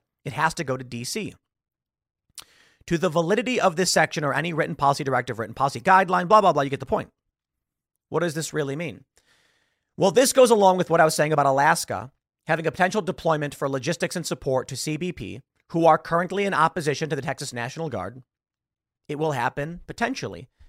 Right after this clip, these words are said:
in the Trump administration. This judicial review basically means that if Trump gets elected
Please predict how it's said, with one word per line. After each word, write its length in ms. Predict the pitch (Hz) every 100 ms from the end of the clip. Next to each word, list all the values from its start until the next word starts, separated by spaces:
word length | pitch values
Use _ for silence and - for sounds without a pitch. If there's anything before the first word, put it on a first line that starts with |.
| _
in 80 | 131
the 80 | 135
Trump 220 | 147 120
administration. 640 | 117 104 - 175 160 80 - _ _ _ _
This 160 | - 165
judicial 400 | - 185 196 208
review 280 | 208 151 160
basically 440 | 139 151 - 185
means 240 | 151 135 131
that 100 | -
if 80 |
Trump 240 | - 160 160
gets 160 | 190
elected 460 | 214 135 104 95 90